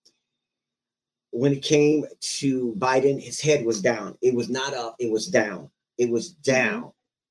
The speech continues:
Speaker 1: It was just shameful because everything about him and what, the agenda that was going on was exposed. It didn't matter.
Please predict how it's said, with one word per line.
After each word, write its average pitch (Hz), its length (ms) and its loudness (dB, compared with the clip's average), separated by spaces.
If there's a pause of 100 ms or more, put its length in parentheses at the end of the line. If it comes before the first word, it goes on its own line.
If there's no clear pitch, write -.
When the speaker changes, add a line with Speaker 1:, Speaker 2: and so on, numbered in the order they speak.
(160)
Speaker 1:
It 131 120 2
was 131 160 0
just - 260 -2
shameful 143 1120 0 (360)
because 123 680 0 (100)
everything 151 680 2
about 123 420 -4 (960)
him 147 280 4
and 120 260 0
what, 139 220 4
the 113 420 2
agenda 127 480 4
that 110 100 2
was 107 160 0
going 117 280 0
on 107 340 -2 (320)
was 139 240 2
exposed. 101 800 -2 (320)
It 180 180 0
didn't 190 340 6
matter. 170 440 6